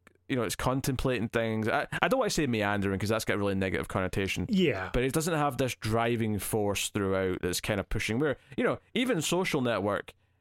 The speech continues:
Speaker 1: has this driving force, despite the fact that it's not a thriller like a lot of his other films. But then you look at something like Seven or Gone Girl, there's, like, a driving need to know the next bit. There's a, you know, there's
Speaker 2: Mm-hmm.
Speaker 1: something constantly unfolding. Whereas with this, it's more of a, a low-key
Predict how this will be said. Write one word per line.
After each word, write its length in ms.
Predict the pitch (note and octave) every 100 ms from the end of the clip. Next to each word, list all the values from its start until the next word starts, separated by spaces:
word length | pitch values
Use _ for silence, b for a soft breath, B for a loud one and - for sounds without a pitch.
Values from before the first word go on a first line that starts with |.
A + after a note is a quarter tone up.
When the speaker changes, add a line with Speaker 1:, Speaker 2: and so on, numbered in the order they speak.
| _
Speaker 1:
has 300 | - C3+ C3
this 200 | B2+ A2
driving 540 | - A#2 A#2 A#2+ A2
force, 380 | G2+ A#2+ A2 G2
despite 340 | - - B2+ A2
the 60 |
fact 220 | - G#2+
that 60 | G#2+
it's 140 | G#2
not 140 | A#2 E2+
a 40 |
thriller 340 | - A#2 A2 G2+
like 180 | G2
a 40 | G#2
lot 140 | G#2
of 60 | F2
his 100 | G2+
other 160 | A#2
films. 300 | A2 G#2+ G2
But 80 | F#2+
then 180 | C3+ D#3+
you 80 | D3
look 100 | B2
at 60 |
something 240 | A#2+ B2+ G#2
like 140 | G2
Seven 400 | - C#3 G#2+ F#2+ b b -
or 100 | A#2
Gone 300 | C3 C3 A#2+
Girl, 280 | G#2 F#2 b -
there's, 160 | A#2
like, 80 | G#2+
a 60 | A2
driving 580 | G2+ A#2 C3 B2+ A#2 A2
need 180 | B2+ -
to 100 | A2+
know 240 | A#2+ A2+
the 80 | G2+
next 240 | A2+ -
bit. 180 | - F2+
There's 200 | - G#2
a, 100 | A2 G2+ A2 -
you 120 | C3
know, 80 | G#2
there's 200 | A#2 G#2+
Speaker 2:
Mm-hmm. 300 | - - -
Speaker 1:
something 340 | C#3 C3+ B2+ A#2
constantly 420 | C3 B2 A#2 A2
unfolding. 640 | G2+ - F#3+ D3+ A#2+ G#2+ b b b b b
Whereas 460 | - C3+ C#3 C3+ A#2+
with 160 | C3+
this, 240 | D#3 D3+ C3+
it's 140 | A#2
more 200 | B2+ B2
of 100 | A2+
a, 440 | G#2+ G#2 F#2+ F#2 -
a 120 | G#2
low-key 880 | A2 A#2 A#2 - A2+ A2 G#2+ G2+